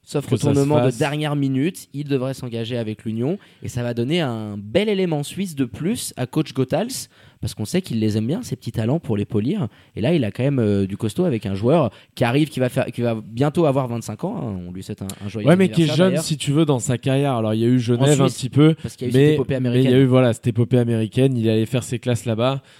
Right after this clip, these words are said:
Speaker 2: pendant plus de trois ans. Donc, forcément, t'as un joueur encore que tu vas pouvoir, avec lequel tu vas pouvoir travailler à, à développer. Coach Gothals, pareil que Petar Aleksic, entière confiance en lui pour pouvoir le faire briller.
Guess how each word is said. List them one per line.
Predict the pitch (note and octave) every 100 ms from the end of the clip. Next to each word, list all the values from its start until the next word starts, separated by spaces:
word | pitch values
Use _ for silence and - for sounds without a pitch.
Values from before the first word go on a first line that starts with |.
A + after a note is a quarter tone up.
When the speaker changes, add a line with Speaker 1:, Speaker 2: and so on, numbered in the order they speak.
| -
Speaker 2:
pendant | A2 G#2+
plus | A#2+
de | A2
trois | - A#2 A2
ans. | B2 D3+ - _ _ _
Donc, | G#2+ A#2
forcément, | - D3+ - - C3+ C#3 D3 D3+ -
t'as | B2
un | A#2
joueur | A2 A#2 B2+ C#3
encore | B2 A2+ C3 C3 C3
que | B2+
tu | -
vas | A#2
pouvoir, | A2 A#2 A#2 B2
avec | A2+ A2
lequel | A#2 B2+
tu | B2
vas |
pouvoir | G#2+ A2
travailler | - - A#2 A#2 B2+
à, | A2+
à | A2+ A2
développer. | A#2 A2+ A#2+ A#2+ G#2 _ _ _ _
Coach | B2 A2
Gothals, | A#2 A#2 B2+ B2 A2 - _ _
pareil | A#2 A2 A#2
que | A2+
Petar | G#2+ G#2+ G#2+ A2+
Aleksic, | A2 G#2+ - A#2+ G#2 -
entière | G#2 - A#2+ -
confiance | A2 G2 A#2 G2+
en | A2
lui | A2+ A#2 - - _
pour | - G#2+
pouvoir | - A2 A2+
le | A2+
faire | - A#2+
briller. | G#2 A2 A#2+ E3+